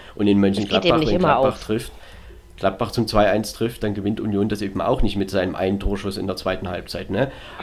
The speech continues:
Speaker 1: Und das waren eben dann nicht ein Punkt oder null, sondern sechs. Und deshalb sind sie halt aktuell auf Rang vier und natürlich weit, weit weg vom
Speaker 2: Da bleiben
Speaker 1: Abstieg.
Speaker 2: sie natürlich
Speaker 1: Äh,
Speaker 2: nicht,
Speaker 1: und
Speaker 2: aber
Speaker 1: trotzdem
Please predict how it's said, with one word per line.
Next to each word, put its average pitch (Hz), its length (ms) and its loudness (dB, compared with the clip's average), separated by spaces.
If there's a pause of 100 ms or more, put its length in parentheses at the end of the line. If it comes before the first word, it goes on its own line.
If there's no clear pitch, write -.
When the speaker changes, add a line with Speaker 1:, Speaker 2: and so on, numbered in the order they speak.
(120)
Speaker 1:
Und 107 140 2
das 101 140 2
waren 117 180 6
eben 117 180 0
dann 113 160 4
nicht 113 220 0
ein 110 200 2
Punkt 135 220 4
oder 104 160 -2
null, 107 240 2
sondern 98 320 -2
sechs. - 400 -4 (140)
Und 104 120 -4
deshalb 127 280 0
sind 107 160 -2
sie 123 100 -2
halt - 160 -2
aktuell 104 520 -6 (540)
auf - 180 0
Rang 101 140 2
vier 101 400 -4 (440)
und 117 460 0
natürlich 110 440 -2
weit, 107 200 0
weit 139 200 0
weg 135 140 -4
vom - 120 -2
Speaker 2:
Da 151 60 0
bleiben 185 340 4
Speaker 1:
Abstieg. 170 180 0
Speaker 2:
sie - 20 -2
natürlich 165 560 2
Speaker 1:
Äh, 226 100 4
Speaker 2:
nicht, - 20 6
Speaker 1:
und 240 240 2 (100)
Speaker 2:
aber 156 380 0 (420)
Speaker 1:
trotzdem 135 680 2